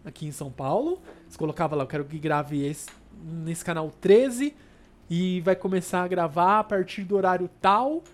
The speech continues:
e vai parar o horário tal." Você colocava isso no videocassete e deixava lá, acabou. Eu fazia isso pra gravar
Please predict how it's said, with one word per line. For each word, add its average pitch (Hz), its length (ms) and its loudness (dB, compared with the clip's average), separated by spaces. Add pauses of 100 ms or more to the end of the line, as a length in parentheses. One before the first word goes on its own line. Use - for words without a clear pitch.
(160)
e 175 120 -2
vai 190 180 2
parar 185 360 2
o 202 60 2
horário 202 300 -2 (140)
tal." 151 260 -2 (240)
Você - 140 -20
colocava 180 360 -2
isso 247 160 -4
no 285 60 -2
videocassete 381 640 -2
e - 40 -6
deixava 349 380 0
lá, 302 160 -4
acabou. 254 500 -4 (400)
Eu 160 120 -4
fazia 208 340 6
isso 202 220 4
pra 190 100 0
gravar 160 560 0